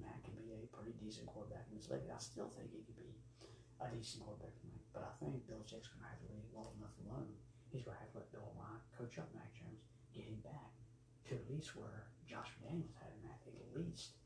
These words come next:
I think if Bill can get him back, if Bill O'Brien can get him back to that point, I think everything is fine. But again,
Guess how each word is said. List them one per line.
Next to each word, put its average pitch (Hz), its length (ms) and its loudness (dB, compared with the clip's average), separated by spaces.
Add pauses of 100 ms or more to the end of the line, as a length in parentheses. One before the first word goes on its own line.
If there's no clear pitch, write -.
(360)
I 123 100 8
think - 240 2
if 104 80 -2
Bill 117 240 2
can 120 140 -4
get 104 100 -2
him 104 140 -4
back, - 260 -4 (600)
if 113 80 -4
Bill 120 180 0
O'Brien 117 300 -2
can 110 160 -2
get 107 180 -2 (380)
him 117 160 6
back - 260 0
to 104 80 0
that - 220 -2
point, 127 340 4 (400)
I - 240 4
think 120 160 0
everything 107 400 -2
is - 160 -4
fine. 143 320 -2 (560)
But - 80 -2 (160)
again, 123 320 4